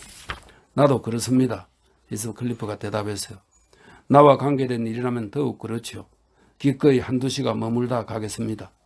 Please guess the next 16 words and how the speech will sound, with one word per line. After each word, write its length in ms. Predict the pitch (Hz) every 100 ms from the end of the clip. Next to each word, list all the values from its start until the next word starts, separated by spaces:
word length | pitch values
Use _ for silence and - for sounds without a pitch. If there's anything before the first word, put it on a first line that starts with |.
| _ _ _ _ _ - - - -
그는 280 | 131 123
캐서린 440 | 120 131 131 143 135
아시의 360 | 131 117 123
맞은편 480 | 113 147 143 127 127
의자에 320 | 143 135 120 113
앉았는데 580 | 127 123 104 101 95 - _ _ - - -
아시는 440 | 139 135 127 117
그에게서 500 | 147 135 123 117 113
눈을 340 | 123 160 160 156
떼면 240 | 139 127
사라지기라도 720 | - 185 151 147 139 131 120
할 180 | 98 117
것처럼 400 | 131 - 127 110
그에게 320 | 139 131 117
시선을 600 | 101 - - - 135 151 - -
고생했어요. 680 | - 127 135 131 120 - -